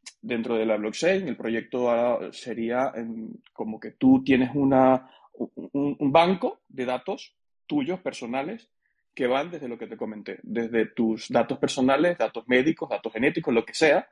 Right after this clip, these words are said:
y tú decides si, eh, lo vendes y por ello te tienen que pagar. Entonces,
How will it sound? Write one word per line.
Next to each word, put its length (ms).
y 100
tú 140
decides 560
si, 640
eh, 260
lo 220
vendes 680
y 140
por 160
ello 200
te 100
tienen 220
que 80
pagar. 360
Entonces, 320